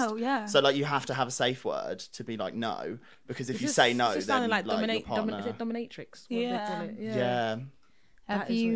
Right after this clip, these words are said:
Speaker 3: weird.
Speaker 4: heard of Rule thirty-four?
Speaker 1: No.
Speaker 2: No, what's that?
Speaker 3: Rule thirty-four?
Speaker 4: Um, so apparently it's, like, an internet meme that essentially claims that internet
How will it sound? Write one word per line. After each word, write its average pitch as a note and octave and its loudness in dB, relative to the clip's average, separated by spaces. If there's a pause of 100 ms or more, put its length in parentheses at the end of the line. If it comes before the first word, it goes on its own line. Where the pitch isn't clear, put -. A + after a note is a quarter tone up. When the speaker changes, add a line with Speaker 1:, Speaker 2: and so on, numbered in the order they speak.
Speaker 3:
weird. A3+ 0
Speaker 4:
heard A#3 0
of G3 -2 (400)
Rule G3 0
thirty-four? F#3+ -2 (760)
Speaker 1:
No. A3+ 0 (240)
Speaker 2:
No, C4 2
what's - -10
that? C3 -14 (320)
Speaker 3:
Rule G3+ -2
thirty-four? C4+ -4
Speaker 4:
Um, F#3+ 2 (180)
so G3 -4 (140)
apparently G#3+ 0
it's, F#3+ -4
like, F3+ -2
an F3+ 2
internet F#3+ 2
meme D#3+ 0 (180)
that D3+ -2
essentially E3+ -6
claims D#3+ -6
that D3 -6 (280)
internet E3 -6